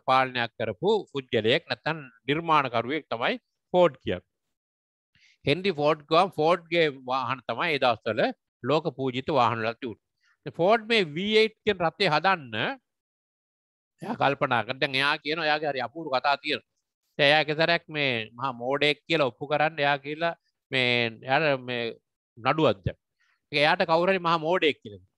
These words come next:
මෝඩයෙක් කියලා කිව්වම එයා කියලා නඩුවක් දැම්මා මට මෝඩයෙක් කිව්වා කියලා. දැන් අර කියපු පාර්ශවයේ අය එනවා මෙයා දැන් තියෙන අර මේ law of success පොතේ. එයා කියනවා දැන් මේ නඩුකාරයා ඉස්සරහා දැන් ඔප්පු කරන්න ඕනේ මේ, මේ නැපොල් හිල් මෝඩයෙක් කියලා.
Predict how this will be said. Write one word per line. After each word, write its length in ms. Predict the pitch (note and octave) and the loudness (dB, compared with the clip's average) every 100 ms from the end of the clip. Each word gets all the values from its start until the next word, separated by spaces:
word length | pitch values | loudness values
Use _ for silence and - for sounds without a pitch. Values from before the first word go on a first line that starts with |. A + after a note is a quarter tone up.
| _ | _
මෝඩයෙක් 360 | - D3+ D#3+ D#3+ | -6 0 2 0
කියලා 220 | D#3 C#3 | 0 -2
කිව්වම 220 | C3+ D#3+ | 0 0
එයා 160 | F3 D3+ | 0 -2
කියලා 180 | D#3+ C#3 | -2 -2
නඩුවක් 240 | C3 C3+ | -2 -4
දැම්මා 260 | C3 E3+ D3 | -2 -2 -4
මට 120 | C3 | -6
මෝඩයෙක් 280 | B2+ A#2+ A2 | -6 -4 -4
කිව්වා 260 | _ G2 | _ -12
කියලා. 140 | E2+ _ _ _ _ _ - | -12 _ _ _ _ _ 0
දැන් 180 | D#3+ F3+ | 2 4
අර 100 | D#3+ D3+ | 4 4
කියපු 340 | A#2+ - F3+ F#3+ | 0 0 0 0
පාර්ශවයේ 560 | F#3 F#3 F3+ F#3 F#3 F3+ | 2 2 2 -4 0 2
අය 100 | F#3 | 2
එනවා 280 | D#3+ F3+ F3+ | 0 -2 -6
මෙයා 200 | E3 D#3 | -4 -2
දැන් 200 | D3 D3 | 0 -2
තියෙන 220 | - E3 | -4 -4
අර 120 | E3 D3+ | -2 -2
මේ 160 | C3+ B2+ | -4 -4
law 180 | C3 D3+ | 0 0
of 80 | |
success 400 | - G#3+ - C3+ | -2 -18 -8 -8
පොතේ. 320 | - D3 C3+ - _ _ _ _ _ _ - | -6 -4 -4 -6 _ _ _ _ _ _ 0
එයා 160 | D3+ E3+ | 2 4
කියනවා 220 | F#3+ F#3+ | 2 2
දැන් 180 | F3+ D3+ | 0 0
මේ 160 | C#3+ | 0
නඩුකාරයා 540 | B2 C#3 E3+ F3+ E3+ D#3+ | 2 0 0 2 2 0
ඉස්සරහා 320 | - F3+ G3 | -2 -2 -2
දැන් 160 | F3 D3+ | -2 -8
ඔප්පු 200 | C#3+ G3 | -10 -2
කරන්න 340 | F#3+ F#3 F3+ | 2 2 2
ඕනේ 300 | F#3+ G#3 G3+ | 0 2 2
මේ, 200 | F3 D#3 C#3+ C3 _ _ | 2 0 -2 -4 _ _
මේ 300 | - B2 A#2 A2+ | -20 -8 -4 -2
නැපොල් 340 | A#2+ B2+ E3+ | -2 0 -2
හිල් 320 | D#3+ G3 D3+ A#2+ | -2 -4 -6 -2
මෝඩයෙක් 380 | D3+ E3 A#2 - | 0 2 2 -2
කියලා. 260 | - - | -20 -20